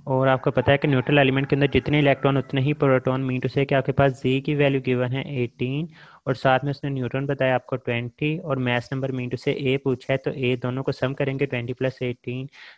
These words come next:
तो आपके पास जो राइट ऑप्शन है वो थर्टी एट आ जाएगा। तो यहाँ पे जो राइट ऑप्शन होंगे वो हमारे पास डेल्टा आ जाएगा। नेक्स्ट है कि chloride ion and potassium ions are isoelectronic then। Isoelectronic का मतलब ये है कि इनके अंदर number of electrons same होंगे।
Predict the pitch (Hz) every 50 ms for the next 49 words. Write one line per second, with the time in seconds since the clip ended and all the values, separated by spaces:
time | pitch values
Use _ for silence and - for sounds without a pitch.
0 | _ _ - 135 131 - 123 - 131 131 127 131 120 117 117 120 123 127 - -
1 | 135 131 131 131 139 - 127 123 117 - 123 120 123 127 - 131 127 127 123 127
2 | 127 - 131 123 123 - - 127 127 117 117 113 113 127 127 - - 131 127 123
3 | 120 127 123 127 120 120 120 117 117 - 127 120 113 120 117 117 117 - 135 135
4 | 131 131 131 127 135 139 139 - _ _ _ _ _ _ _ _ _ - 147 151
5 | 160 151 - - 170 165 - 175 165 - 156 151 151 139 127 120 123 135 147 147
6 | 156 151 156 156 - - 147 143 147 151 151 165 151 - 135 127 120 - 143 135
7 | 135 123 120 120 123 135 - - - - 135 131 139 147 151 147 139 - - 139
8 | 131 131 127 - - - 117 117 120 123 120 110 - - 113 110 107 104 101 _
9 | _ _ _ _ _ _ _ _ - - - _ _ - - 135 139 139 - -
10 | 170 170 165 156 - 156 139 139 143 143 143 143 135 - 139 135 127 123 123 135
11 | 143 151 - 160 156 - 156 156 151 151 147 143 156 151 151 - 151 147 151 _
12 | - - 147 151 156 160 165 151 - - - - 160 160 160 151 135 123 113 107
13 | 117